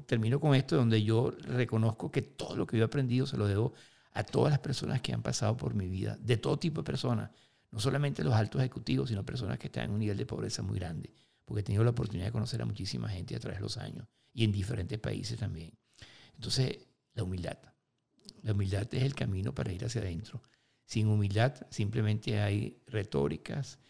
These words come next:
charlas magistrales, conocimientos profundos,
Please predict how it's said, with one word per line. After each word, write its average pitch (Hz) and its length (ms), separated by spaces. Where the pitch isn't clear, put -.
charlas 104 360
magistrales, 95 920
conocimientos 110 600
profundos, 113 680